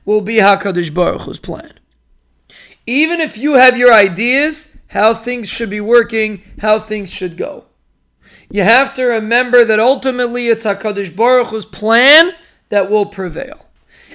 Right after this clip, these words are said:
And this is a very important approach when we're trying to internalize Machsi. Do we approach life with a Machshava attitude? Even when we make plans,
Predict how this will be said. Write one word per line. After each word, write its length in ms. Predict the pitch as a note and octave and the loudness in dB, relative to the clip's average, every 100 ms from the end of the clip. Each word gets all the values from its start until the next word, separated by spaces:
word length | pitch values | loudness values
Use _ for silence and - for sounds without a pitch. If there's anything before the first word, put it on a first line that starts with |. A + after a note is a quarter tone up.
| - | -2
And 200 | A3+ G#3 | -2 -2
this 160 | - | -6
is 100 | G3 | -2
a 80 | G#3+ | -2
very 560 | F3 A3 C4 D4 D#4 D4+ | 2 4 6 4 2 -2
important 540 | A#3 G3+ B3+ A#3 A3+ | -8 -10 -12 -8 -8
approach 760 | G#3 - A3 A3 F3+ - - - _ - | -10 -4 2 2 2 -2 -14 -18 _ -6
when 160 | G3+ | -4
we're 100 | G3 | -2
trying 420 | F#3+ - G#3+ G#3 F3 | -4 -4 -2 -2 -4
to 100 | F#3 | -8
internalize 680 | F3 - G3 F3 D3 D#2 | -8 -4 -2 0 -4 -8
Machsi. 520 | D2+ D2+ - - D2+ - _ _ _ _ _ _ - - - | -8 -12 -12 -12 -14 -18 _ _ _ _ _ _ -20 -20 -14
Do 200 | E3 A#3 | -8 -6
we 260 | A#3 C#4+ | -2 2
approach 600 | C4+ B3+ - B3 B3 - A3 | 2 2 2 2 2 -2 -2
life 500 | A3+ A3+ G#3 G3+ - _ | 2 4 2 0 -8 _
with 240 | A3 A#3 A3+ | 0 2 4
a 140 | G#3+ | 2
Machshava 720 | G3 F#3+ - - A3 G#3 G#3+ | 0 -6 -6 -2 4 4 4
attitude? 640 | A3 A3+ A3+ A3+ C4+ E4 D#4 _ _ _ _ - _ | 2 2 0 0 -4 -4 -6 _ _ _ _ -20 _
Even 300 | B3+ D4+ D#4 | -2 -2 0
when 120 | D#4 | -4
we 120 | C#4+ C4+ | -4 -2
make 320 | D4+ D4+ - | 0 -2 -2
plans, 640 | F#3+ F3 - - - - | -4 -4 -4 -12 -18 -18